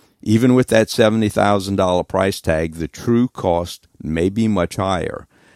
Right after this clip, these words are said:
Will a new car provide momentary or lasting happiness? Does the purchase justify the true cost? As the owner of a new Mercedes, would I be forced to continue paying the financial, mental,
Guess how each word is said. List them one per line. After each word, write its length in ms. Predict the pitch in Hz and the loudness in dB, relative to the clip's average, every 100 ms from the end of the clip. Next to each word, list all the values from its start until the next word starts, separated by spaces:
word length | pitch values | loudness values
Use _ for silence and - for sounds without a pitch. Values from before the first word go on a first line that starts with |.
| _ | _
Will 220 | - 85 82 | -6 -4 -2
a 40 | |
new 240 | 82 87 | -2 -2
car 300 | 101 90 78 76 | -4 -4 -4 -4
provide 460 | 87 76 76 78 | -4 -2 -2 -2
momentary 840 | 78 78 95 113 92 78 76 78 - - | -4 -2 -2 -2 -2 0 -2 -4 -8 -10
or 180 | 76 76 | -8 -6
lasting 520 | 73 67 - 85 78 | -6 -6 -10 -10 -6
happiness? 680 | 85 95 87 65 - - - _ _ _ - | -6 -6 -8 -10 -12 -16 -20 _ _ _ -8
Does 260 | 92 95 - | -2 0 0
the 140 | 139 | -2
purchase 480 | - 120 117 120 107 | 0 0 0 -8 -12
justify 800 | 85 92 92 - 110 87 85 87 | -6 -2 -2 -4 -6 -2 0 -2
the 180 | 87 85 | -4 -8
true 560 | - - 104 92 92 - _ - | -10 -6 -2 -2 -4 -10 _ -10
cost? 580 | - 50 - - - _ _ _ _ _ - | -6 -6 -6 -12 -14 _ _ _ _ _ -2
As 200 | 80 76 | 0 0
the 120 | 82 | 0
owner 260 | 80 85 85 | 0 2 0
of 120 | 76 | 0
a 60 | 80 | 0
new 220 | 87 90 | 2 2
Mercedes, 720 | 80 78 82 82 87 87 - | 0 0 0 2 2 -2 -4
would 160 | 80 80 | -2 0
I 100 | 82 | 0
be 220 | 78 82 | 0 -4
forced 600 | - 90 90 - - - _ | -2 -2 -2 -4 -12 -20 _
to 100 | 104 | -6
continue 460 | - 82 - 95 87 | -2 0 2 2 2
paying 360 | - 82 80 | 0 0 0
the 100 | 71 | -6
financial, 840 | 71 78 78 78 87 98 110 104 98 | -4 -2 -2 -2 -2 -4 -6 -6 -4
mental, 640 | 82 92 95 - 87 87 | -2 0 0 -2 -4 -6